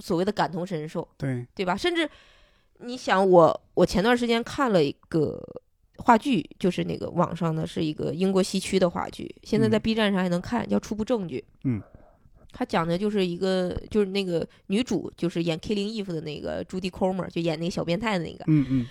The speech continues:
Speaker 1: 他，他的设定就是一个律师，然后他刚开始做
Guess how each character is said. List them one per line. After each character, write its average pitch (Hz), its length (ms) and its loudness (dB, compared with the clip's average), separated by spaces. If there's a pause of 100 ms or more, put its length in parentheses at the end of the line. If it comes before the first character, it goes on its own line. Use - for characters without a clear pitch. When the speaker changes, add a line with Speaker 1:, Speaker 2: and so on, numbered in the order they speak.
(220)
Speaker 1:
他， 214 400 4
他 220 240 4
的 226 160 6
设 233 160 6
定 208 160 6
就 196 80 4
是 202 120 2
一 - 20 0
个 190 100 4
律 214 180 4
师， 180 400 4 (280)
然 180 160 4
后 180 360 12 (220)
他 240 180 6
刚 269 200 6
开 311 120 10
始 180 220 6
做 185 440 6